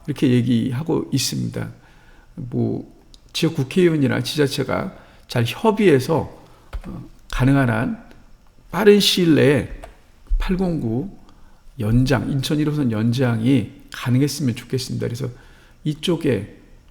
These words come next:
호반 서밋이나 랜드마크 시티, 그리고 이쪽에,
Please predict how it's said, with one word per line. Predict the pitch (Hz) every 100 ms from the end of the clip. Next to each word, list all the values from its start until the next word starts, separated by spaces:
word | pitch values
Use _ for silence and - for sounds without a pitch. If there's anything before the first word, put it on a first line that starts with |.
| - -
호반 | 190 185
서밋이나 | 170 190 175 - 120 117 156 208 - - - - -
랜드마크 | 131 143 151 143
시티, | 131 135 - 123
그리고 | - 120
이쪽에, | 117 117 127 156 196